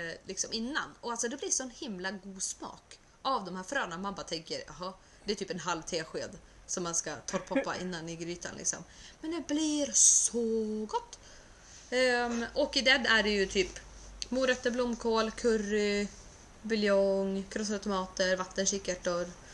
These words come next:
Speaker 2: Mm.
Speaker 1: bönor och champinjoner och grädde och typ. Det är precis det är i en kikärtsgryta som Waldorfskolan gör.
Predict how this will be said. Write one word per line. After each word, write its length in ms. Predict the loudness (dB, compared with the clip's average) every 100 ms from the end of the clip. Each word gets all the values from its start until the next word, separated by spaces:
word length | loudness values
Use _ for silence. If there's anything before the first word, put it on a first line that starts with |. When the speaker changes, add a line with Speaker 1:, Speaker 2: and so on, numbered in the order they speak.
| -18 -18 -18 -16 -12 -6
Speaker 2:
Mm. 120 | 2
Speaker 1:
bönor 600 | 4 4 2 -2 0 0
och 120 | 2
champinjoner 800 | 2 4 4 4 4 4 4 2
och 80 | 0
grädde 280 | 0 0 0
och 100 | 0
typ. 240 | -2 -4 -12 -14 -16 -16 -14 6
Det 200 | 10 10
är 60 |
precis 380 | 8 8 8 8
det 120 | 10
är 260 | 10 10 8
i 340 | 4 0 -2 -6 -14 -8
en 320 | -2 0 -2 -4 -12 -6
kikärtsgryta 640 | 0 0 0 -2 -4 -2 -4 -4
som 180 | -4 0
Waldorfskolan 500 | 0 -2 -6 -6 -6
gör. 100 | -6